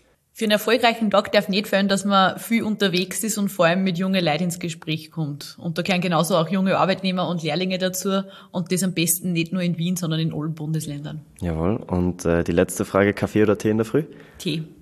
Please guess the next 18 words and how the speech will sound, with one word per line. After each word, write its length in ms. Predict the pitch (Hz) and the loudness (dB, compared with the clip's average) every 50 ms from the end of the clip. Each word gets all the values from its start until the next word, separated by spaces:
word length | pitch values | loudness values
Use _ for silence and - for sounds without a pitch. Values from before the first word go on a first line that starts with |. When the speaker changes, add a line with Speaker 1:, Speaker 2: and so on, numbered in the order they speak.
| - - - | -20 -12 -4
Speaker 2:
Tee. 240 | - - 80 78 76 - - - - | -2 0 0 -2 -4 -10 -18 -10 -2
Okay, 320 | - 95 92 - 147 175 120 | 0 2 4 6 4 4 4
super. 240 | 95 - 147 139 123 | 2 -2 0 2 4
Dann 140 | 90 98 92 | 4 6 6
hätte 140 | 101 104 120 | 8 6 6
ich 60 | 113 | 4
gesagt, 320 | - 123 120 120 - - | 4 2 2 2 0 -8
starten 280 | - - 98 92 - 117 | 0 2 2 4 4 4
wir 60 | 120 | 6
mal 160 | 123 127 131 | 6 6 6
mit 180 | 127 123 117 - | 6 4 4 6
den 160 | 117 113 113 | 4 4 4
inhaltlichen 520 | 110 - - 113 120 - - 113 - 117 | 2 0 4 4 4 4 4 2 0 0
Fragen 300 | 110 - 104 98 110 123 | 0 4 4 6 6 6
und 140 | 123 117 - | 4 2 2
als 100 | 107 104 | 0 2
allererstes 500 | 107 101 107 107 87 101 104 - - 107 | 4 4 4 6 4 4 4 2 -2 -2
einmal, 220 | 107 107 104 101 | 0 2 2 2